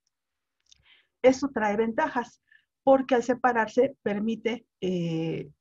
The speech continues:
permite que este X M L pueda, eh, pueda funcionar para los, derivar los formatos actuales como son el, el P D F, el, este, el H T M L, el ipop,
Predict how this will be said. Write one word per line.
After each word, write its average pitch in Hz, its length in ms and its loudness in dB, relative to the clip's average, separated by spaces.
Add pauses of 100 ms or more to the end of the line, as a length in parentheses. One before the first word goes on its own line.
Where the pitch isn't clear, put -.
(120)
permite 220 440 0
que 196 160 0
este 220 380 0
X - 240 -8
M 214 320 -2
L 220 200 -2
pueda, 202 640 0
eh, 170 400 -2 (640)
pueda 220 240 0
funcionar 196 640 -2
para 180 300 0
los, 170 320 -6 (120)
derivar 196 580 2 (240)
los 180 280 -6 (160)
formatos 208 520 -4
actuales 196 480 -4
como 175 240 -6
son 190 200 -4
el, 185 200 -4
el 165 480 -4
P 180 100 -4
D 180 200 -4
F, - 440 -4
el, 156 380 -4
este, - 720 -10
el 185 140 -2
H 185 180 -6
T - 120 -8
M 165 280 -2
L, 240 260 -4 (280)
el 180 160 -4
ipop, 240 400 -2